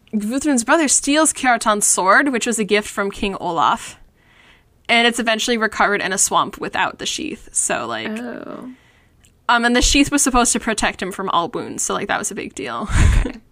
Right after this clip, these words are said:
Speaker 1: So Kjartan is very angry, but then his father Olaf convinces him not to pursue the matter. But then at the next feast, Hrefna's headdress is stolen, and Gudrun does not admit to the act, but she says that,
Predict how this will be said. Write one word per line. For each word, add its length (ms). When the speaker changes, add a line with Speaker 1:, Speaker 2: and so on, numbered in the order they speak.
Speaker 1:
So 200
Kjartan 360
is 120
very 240
angry, 480
but 240
then 100
his 180
father 400
Olaf 320
convinces 440
him 160
not 160
to 100
pursue 260
the 80
matter. 460
But 160
then 100
at 120
the 60
next 340
feast, 340
Hrefna's 520
headdress 400
is 120
stolen, 500
and 160
Gudrun 320
does 140
not 180
admit 260
to 80
the 140
act, 340
but 140
she 140
says 320
that, 400